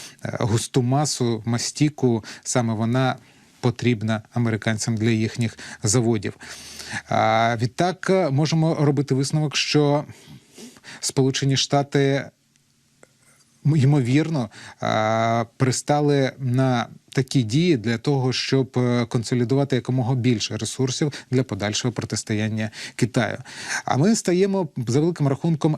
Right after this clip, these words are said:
заручником такої, е, позиції Сполучених Штатів і, е, тих, хто на них озирається, оскільки, е,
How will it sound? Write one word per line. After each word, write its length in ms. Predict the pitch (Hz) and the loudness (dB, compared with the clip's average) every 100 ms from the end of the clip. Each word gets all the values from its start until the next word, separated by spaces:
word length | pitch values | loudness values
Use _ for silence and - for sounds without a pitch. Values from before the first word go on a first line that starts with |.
| - | -2
заручником 760 | - 170 190 151 123 113 110 104 | 0 2 2 0 -2 -2 -4 -2
такої, 500 | 131 - 139 123 117 | -4 2 2 2 0
е, 380 | 113 120 117 110 | -2 -4 -4 0
позиції 580 | 139 120 127 - 117 110 | 0 2 0 0 0 0
Сполучених 580 | - 123 117 - 120 | 0 0 0 -2 -2
Штатів 640 | - - 143 147 160 135 135 | 0 0 0 0 -2 -2 0
і, 340 | 123 117 117 - - - - - | 4 4 2 -2 -16 -20 -16 -6
е, 460 | 107 110 107 104 - - - - | -2 0 0 -2 -4 -14 -8 0
тих, 180 | 143 | 0
хто 380 | - - 131 123 127 | -2 -2 0 0 0
на 120 | 131 | 2
них 280 | 131 - 135 | 2 0 -4
озирається, 600 | 117 123 135 160 - 131 | 0 2 2 0 -2 -2
оскільки, 580 | - - 127 - 127 | 0 0 0 2 2
е, 120 | 127 | 2